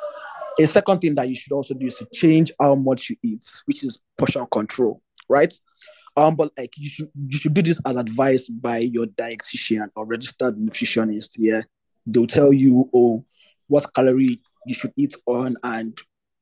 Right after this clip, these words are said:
tell you how many calories you should eat if you want to lose weight, right? And lastly, you should change what you do. Yeah, so you can increase your physical activity,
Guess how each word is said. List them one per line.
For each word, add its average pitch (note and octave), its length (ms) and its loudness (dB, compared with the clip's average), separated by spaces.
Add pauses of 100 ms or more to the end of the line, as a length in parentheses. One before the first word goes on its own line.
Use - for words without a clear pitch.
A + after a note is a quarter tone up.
tell D3+ 180 4
you D3+ 260 2
how C#3+ 120 0
many C#3 220 -2
calories B2+ 500 -4
you A2 60 -14
should A2+ 260 -10
eat C3 200 -2
if B2 140 -4
you A2+ 100 -4
want A2+ 140 -6
to A2+ 140 -8
lose G#2+ 240 0
weight, G#2+ 260 -8 (340)
right? A#2 220 4
And D3 180 6
lastly, D3 540 2 (240)
you - 60 -10
should C3 180 -6
change E3+ 300 4
what C3 400 -2
you A2+ 100 -4
do. A2 300 -6 (240)
Yeah, C3 260 6
so C#3+ 300 0
you C3 100 -2
can C3 160 -2
increase C3+ 400 -2
your C3 80 -4
physical - 380 -4
activity, C3+ 640 -4